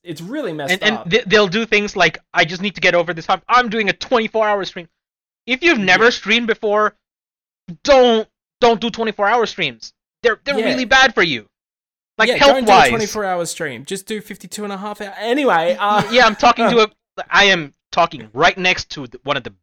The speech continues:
Speaker 2: biggest idiots I know. So.
Speaker 1: Yes, exactly. Um,
Speaker 2: Yeah.
Speaker 1: but, uh, now they're trying to give you, the creator, the privilege
Speaker 2: Oh,
Speaker 1: of
Speaker 2: yeah. It,
Speaker 1: solving
Speaker 2: it's,
Speaker 1: your
Speaker 2: it's for
Speaker 1: D M C A.
Speaker 2: you.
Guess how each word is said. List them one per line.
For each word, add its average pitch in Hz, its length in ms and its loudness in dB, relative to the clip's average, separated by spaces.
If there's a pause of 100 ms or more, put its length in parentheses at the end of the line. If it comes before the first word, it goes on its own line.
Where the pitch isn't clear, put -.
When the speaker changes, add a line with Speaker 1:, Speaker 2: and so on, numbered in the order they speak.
Speaker 2:
biggest 151 340 -2
idiots 123 320 -8
I 107 80 -10
know. 95 140 -20 (320)
So. - 220 -12
Speaker 1:
Yes, 180 320 2
exactly. 180 720 -8 (400)
Um, 185 200 -4
Speaker 2:
Yeah. 185 240 -4 (640)
Speaker 1:
but, 160 640 -2
uh, 160 520 -8 (640)
now 180 840 -8
they're 175 200 -2
trying 208 400 -8
to 175 460 -12 (560)
give 208 260 -8 (280)
you, 160 600 -8
the 185 100 -12
creator, 147 440 -8
the 143 100 -10
privilege 139 800 -12 (800)
Speaker 2:
Oh, 165 140 0
Speaker 1:
of 139 60 -4
Speaker 2:
yeah. 151 100 -12 (200)
It, 170 80 -2
Speaker 1:
solving 208 360 0
Speaker 2:
it's, - 0 -
Speaker 1:
your 160 100 -2
Speaker 2:
it's 143 100 -6
for 175 40 -4
Speaker 1:
D 175 80 -2
M 269 120 2
C 175 200 0
A. 156 260 -2
Speaker 2:
you. 214 200 -14